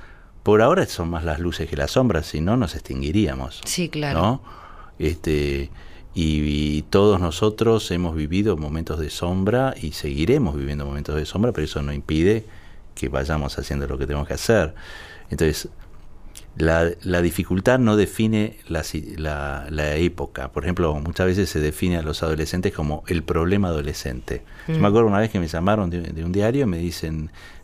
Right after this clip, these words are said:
Speaker 1: "Espeche, por favor, ¿podría escribirnos del problema adolescente?". Y yo digo,
Speaker 2: "Estamos en el horno".
Speaker 1: "No.
Speaker 2: Claro.
Speaker 1: ¿Qué problema adolescente?
Speaker 2: Mm.
Speaker 1: Los adolescentes tienen problemas, no son un problema, ¿no?". Entonces, obviamente, cada edad tiene su problemática,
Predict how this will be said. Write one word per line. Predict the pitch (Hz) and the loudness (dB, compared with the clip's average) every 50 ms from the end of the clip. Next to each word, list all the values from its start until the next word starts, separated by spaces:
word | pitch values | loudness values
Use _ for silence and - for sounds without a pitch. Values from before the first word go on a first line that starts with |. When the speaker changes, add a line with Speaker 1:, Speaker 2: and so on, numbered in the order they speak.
| - | -6
Speaker 1:
"Espeche, | - - - - 135 127 - 110 | -6 0 2 2 2 2 2 0
por | 104 107 101 | 0 0 0
favor, | 110 120 135 123 107 - | 2 2 0 0 -2 -4
¿podría | - - 123 156 170 | 0 0 2 2 2
escribirnos | 156 - - 92 92 104 - - 92 | 0 0 0 2 2 2 2 0 0
del | 85 82 78 73 | 0 -2 -2 -2
problema | - - 76 78 87 104 131 131 92 | -2 0 2 4 4 4 4 2 2
adolescente?". | 76 71 69 67 67 - - 127 143 143 - - 82 | 0 -2 -4 -4 -6 -2 -2 -2 -2 -2 -2 -4 -4
Y | 71 73 | -4 -4
yo | 80 92 123 | -2 -2 0
digo, | 117 107 101 82 73 76 - - - - - - - - - - | 2 2 0 0 -2 -6 -8 -12 -18 -20 -20 -20 -20 -20 -20 -18
Speaker 2:
"Estamos | - - 180 175 170 147 | -2 2 2 2 4 2
en | 147 151 139 | 2 2 2
el | 139 143 | 2 2
horno". | 143 135 127 123 120 123 117 113 - - - | 2 2 0 -2 -4 -6 -8 -8 -10 -10 -4
Speaker 1:
"No. | - 90 107 147 190 190 85 69 71 78 - - - - - - | 0 2 2 4 4 2 2 0 -2 -6 -10 -14 -20 -20 -16 -4
Speaker 2:
Claro. | - 165 160 151 135 | 0 2 4 4 6
Speaker 1:
¿Qué | 143 170 | 4 2
problema | 120 107 92 80 78 76 76 | 2 2 0 0 2 0 0
adolescente? | 73 71 71 71 - - 101 - 175 147 73 | -2 -2 -4 -4 -2 0 0 2 2 2 0
Speaker 2:
Mm. | |
Speaker 1:
Los | 80 80 80 | 0 0 2
adolescentes | 87 90 104 123 127 - 165 170 - 127 - - - - | 2 2 4 2 2 2 0 0 0 -2 -2 -2 -8 0
tienen | - 143 143 156 147 107 85 76 | 2 4 4 4 4 4 2 2
problemas, | - 73 78 78 73 73 71 69 69 69 - - - | 0 -2 -2 -2 -2 -4 -4 -4 -6 -6 -8 -6 -4
no | 80 82 | -2 -2
son | 80 - - - 165 180 151 | -2 0 2 2 4 4 4
un | 92 76 | 2 2
problema, | - 69 67 69 67 67 64 65 64 62 - - - - - - - - - - - | 0 -4 -6 -6 -6 -6 -4 -6 -6 -8 -8 -14 -18 -18 -18 -18 -18 -18 -18 -16 -6
¿no?". | - 80 80 101 135 - - - - - - - - - - - - - | -2 0 2 2 0 -2 -6 -12 -16 -14 -14 -14 -12 -12 -14 -14 -14 -4
Entonces, | - - 98 95 - | 2 2 2 4 6
obviamente, | 120 135 151 135 143 151 143 110 95 82 | 6 6 6 6 6 4 4 2 0 0
cada | - 101 113 123 120 | 4 4 6 6 8
edad | 110 107 110 120 135 147 139 | 8 8 6 6 6 4 2
tiene | - - 95 87 87 82 | 0 -4 -2 -2 -2 -4
su | 80 - - 78 71 | -4 -6 -8 -8 -8
problemática, | - 76 76 76 78 82 82 80 78 - 85 82 - - 107 110 143 185 | -6 -6 -4 -4 -2 0 -2 -2 -2 -2 -6 -6 -2 0 2 2 2 0